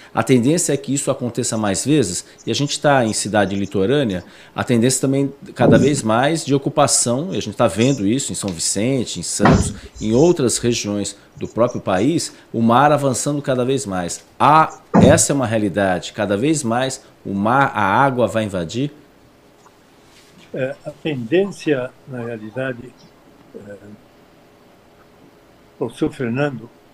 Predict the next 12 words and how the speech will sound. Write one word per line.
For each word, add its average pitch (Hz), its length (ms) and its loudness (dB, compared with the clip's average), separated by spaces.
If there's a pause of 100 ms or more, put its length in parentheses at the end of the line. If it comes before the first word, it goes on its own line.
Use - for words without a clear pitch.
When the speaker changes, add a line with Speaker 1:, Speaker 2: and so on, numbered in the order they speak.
Speaker 2:
a 156 120 -6
tendência 180 920 -2 (540)
é 175 100 -4
de 165 160 -8 (240)
distúrbios 180 280 -10 (1120)
climáticos. 139 880 -6 (560)
À 143 80 -10
medida 143 640 -8
que 143 480 -10 (340)
o 160 80 -12
Brasil 147 600 -8
continua 156 760 -8